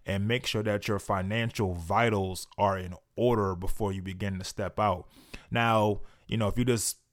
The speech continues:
quit your job and you say, "Well, God told me to do it," then, you know, walk with that, do that. You know, ain't no judgment there.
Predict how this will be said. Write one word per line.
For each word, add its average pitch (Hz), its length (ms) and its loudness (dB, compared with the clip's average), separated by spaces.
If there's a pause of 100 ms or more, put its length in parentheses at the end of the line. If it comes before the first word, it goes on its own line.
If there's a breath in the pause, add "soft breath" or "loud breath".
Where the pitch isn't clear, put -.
(380)
quit 143 260 10
your 131 100 4
job 120 420 6
and 104 120 -2
you 110 80 -4
say, 113 320 -2
"Well, 101 300 -4
God 113 440 0
told 123 160 2
me 123 60 -2
to 113 100 -4
do 131 280 4
it," 131 120 0
then, 185 220 0
you 202 60 -6
know, 180 180 4
walk 170 380 8
with - 140 6
that, 113 360 2
do 175 180 8
that. 90 360 8
You 110 100 -8
know, 135 260 -2
ain't 123 240 -2
no 151 120 2
judgment 139 520 4
there. 87 240 -4